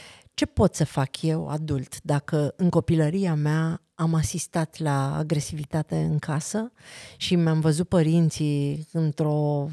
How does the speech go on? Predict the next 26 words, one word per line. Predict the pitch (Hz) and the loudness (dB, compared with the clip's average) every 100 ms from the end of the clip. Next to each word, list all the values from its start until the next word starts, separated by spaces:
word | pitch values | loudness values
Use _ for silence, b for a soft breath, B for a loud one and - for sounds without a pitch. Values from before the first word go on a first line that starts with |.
| 151 | 0
variantă | 156 151 156 165 156 156 | 2 2 2 0 0 0
în | 143 | -2
care | 143 151 147 | -2 -2 0
n-aș | 156 147 | 0 0
fi | 151 | -4
vrut | 151 | -4
să-i | 143 156 | -2 -2
văd | 147 147 | -2 -2
niciodată? | 156 151 - 147 139 139 196 220 B B B B B | -2 -2 0 0 0 -2 -4 -6 B B B B B
Cum | - 190 | -6 -6
fac | 190 175 | -6 -6
eu | 165 | -6
să-l | - 156 | -4 -4
iert | 151 156 | -2 -2
pe | - | -4
tata | 151 175 - 160 | -4 -2 -2 -2
sau | 151 | -4
cum | 143 156 | -4 -2
fac | 151 151 - | 0 -2 -2
eu | 156 | -2
să | - | -2
o | |
iert | 156 165 160 | -2 -2 -2
pe | 147 | 0
mama | 175 220 156 | 2 2 2
care | 139 147 139 143 | 0 -2 0 -2